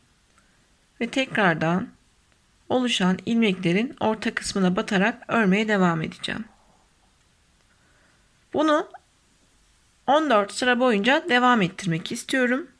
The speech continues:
Daha sonra deseni örmeye geçiş yapacağız.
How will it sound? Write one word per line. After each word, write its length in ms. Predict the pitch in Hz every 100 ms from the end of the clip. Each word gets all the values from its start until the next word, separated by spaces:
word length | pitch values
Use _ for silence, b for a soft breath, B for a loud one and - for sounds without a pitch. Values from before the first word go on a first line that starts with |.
| _ b b b b b b
Daha 200 | 285 302
sonra 340 | 294 233 262 233
deseni 360 | 240 247 233
örmeye 300 | 196 170 156
geçiş 340 | 156 180 - 175
yapacağız. 640 | 170 - 196 226 302 -